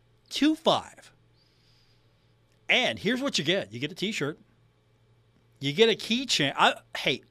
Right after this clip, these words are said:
I want the keychain. I haven't seen it, but I need a keychain. So could somebody,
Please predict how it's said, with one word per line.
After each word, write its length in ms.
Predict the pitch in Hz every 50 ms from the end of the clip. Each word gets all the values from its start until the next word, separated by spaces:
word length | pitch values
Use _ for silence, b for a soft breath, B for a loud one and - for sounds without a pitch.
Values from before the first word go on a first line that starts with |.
| _ -
I 160 | 156 233 254
want 320 | 202 131 131 147 185 185
the 80 | - 131
keychain. 460 | - - 123 131 - - 95 82 78 _ _ _ _ _ _ _ _ _ _ _ _ _ _ _ _ _ _ _ _ _ _ _ b b b b b b b b
I 140 | 151 190 233
haven't 180 | 220 185 156
seen 260 | - - 180 180 208
it, 60 | 247 226
but 100 | 170 151
I 80 | 160
need 180 | 185 208 208 160
a 40 | 135
keychain. 680 | - - - 156 190 - - - 214 226 247 254 233
So 160 | - 156 131
could 160 | 120 - 127
somebody, 680 | - - 175 185 196 190 196 160 147 143 139 123 117